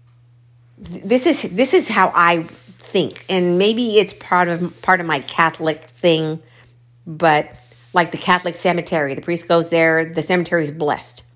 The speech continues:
They bless this ground before they inter the people and so on. So these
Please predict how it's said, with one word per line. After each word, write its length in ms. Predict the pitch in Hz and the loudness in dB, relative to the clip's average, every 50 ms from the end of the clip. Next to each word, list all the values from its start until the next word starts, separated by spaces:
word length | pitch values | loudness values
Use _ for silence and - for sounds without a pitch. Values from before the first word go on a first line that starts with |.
| _ _ _ _ | _ _ _ _
They 160 | - 185 190 | 0 2 2
bless 420 | 185 185 185 170 180 175 175 - - | 0 0 0 2 2 2 0 0 -2
this 200 | - 175 170 - | -2 -2 -2 -4
ground 520 | - - 170 165 160 165 165 165 165 165 - - - - | -4 0 0 2 2 2 2 2 -2 -4 -8 -14 -16 -12
before 380 | - 165 - - 170 170 170 165 | -12 -10 -4 0 2 4 4 4
they 240 | 160 170 165 165 | 4 4 4 4
inter 640 | 151 170 165 147 - 175 170 165 165 165 160 160 - - - _ | 2 -2 -2 0 2 2 4 4 4 2 2 0 -4 -10 -12 _
the 100 | - 165 | -4 -4
people 680 | 151 - - 160 160 156 - 160 160 156 156 160 151 - - - _ - | -4 -2 -2 -2 -2 -2 -2 -2 0 0 0 0 -2 -6 -12 -20 _ -2
and 220 | - 165 156 151 | 0 0 0 0
so 280 | - - 165 156 156 151 | 2 2 2 4 2 2
on. 300 | 156 151 - - - - - - - - | -2 -4 -6 -8 -10 -12 -18 -20 -20 -14
So 500 | - - - 196 175 170 165 165 151 - - - - _ _ _ _ _ _ - | -6 -2 2 2 4 4 2 2 0 -4 -10 -20 -20 _ _ _ _ _ _ -16
these 540 | 165 160 175 190 196 208 220 226 208 - | -10 -6 -6 -4 -2 -2 0 -2 -2 -2